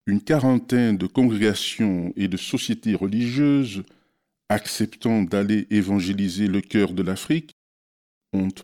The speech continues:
participé à cette mission éducative.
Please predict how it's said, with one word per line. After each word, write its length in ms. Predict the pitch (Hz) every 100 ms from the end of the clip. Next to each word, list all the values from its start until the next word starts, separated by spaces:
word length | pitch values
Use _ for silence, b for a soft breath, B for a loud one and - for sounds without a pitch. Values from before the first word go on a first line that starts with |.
| -
participé 840 | 135 - 113 - 101 - 120 117 -
à 60 | 87
cette 260 | 90 -
mission 500 | 98 104 - 113 113 - 120
éducative. 880 | 104 - 71 - 85 76 73 71